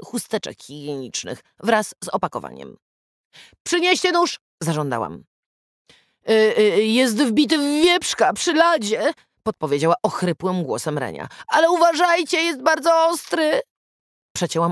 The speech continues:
ostrożnie sznury na nadgarstkach i kostkach Reni oraz odcięłam ją od rury. „Co tu się stało? Kto tu był?” spytałam. „Tych samych dwóch, którzy robili sobie u ciebie maseczkę drożdżową”,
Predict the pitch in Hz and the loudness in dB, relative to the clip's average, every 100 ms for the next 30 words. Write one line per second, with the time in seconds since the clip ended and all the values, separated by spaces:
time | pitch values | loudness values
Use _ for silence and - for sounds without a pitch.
0 | - 170 - 143 117 - - 98 131 135 | -4 -10 -4 -4 -4 -10 -12 -8 -6 -4
1 | 127 120 147 156 180 175 - 175 - - | -4 -2 0 2 0 0 -4 -6 -8 -6
2 | 147 - - 131 160 180 - 202 196 - | -6 -6 -10 -4 -2 -2 -2 -2 -2 -6
3 | _ _ 269 - - 185 202 165 127 - | _ _ -4 -4 -4 -2 -2 -4 -6 -6
4 | 143 113 113 80 - _ _ _ _ _ | -6 -8 -8 -10 -16 _ _ _ _ _
5 | _ - 277 277 262 175 - - 190 220 | _ -2 0 0 -2 -4 -2 0 2 2
6 | 240 - 247 240 180 - 95 - - - | -2 -2 -2 0 -2 -4 -8 -18 -18 -12
7 | 202 113 90 82 - _ _ _ _ _ | -10 -8 -10 -14 -20 _ _ _ _ _
8 | _ - _ _ _ - 403 269 269 339 | _ -20 _ _ _ 0 2 0 0 0
9 | 427 494 427 - - - - - - 269 | 2 2 2 -4 -16 -16 -16 -8 -2 2
10 | 262 254 277 285 320 285 294 294 277 294 | 4 2 2 0 0 2 0 0 2 2
11 | 320 427 - 269 240 247 202 262 226 240 | 4 2 2 0 2 0 0 0 0 -4